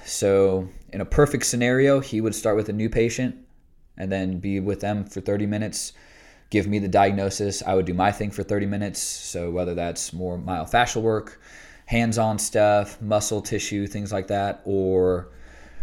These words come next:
movement, breathing, corrective exercise. So I can do more hands-on and myofascial stuff with him in the same building 'cause I'm not a licensed, uh, physical therapist, but with him in the building, I can operate under his license.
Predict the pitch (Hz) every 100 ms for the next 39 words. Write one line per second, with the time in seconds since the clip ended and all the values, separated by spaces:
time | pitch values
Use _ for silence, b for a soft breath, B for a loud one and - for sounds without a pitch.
0 | - 104 110 110 110 - 87 101 107 110
1 | 110 117 - 92 90 101 - 113 117 113
2 | 113 - - B B B B B - 95
3 | 82 98 98 90 101 95 95 90 101 92
4 | 98 95 95 87 90 87 - 90 - -
5 | - 98 92 - - - 104 95 - -
6 | 101 95 92 - 95 87 92 123 208 -
7 | b b b - 92 87 80 85 92 -
8 | 104 98 - - - 82 76 - - _
9 | _ - 101 90 82 104 - 135 - -
10 | - 87 - - 95 87 - 107 101 98
11 | 92 98 95 87 92 87 82 90 76 73
12 | 90 - 58 - - -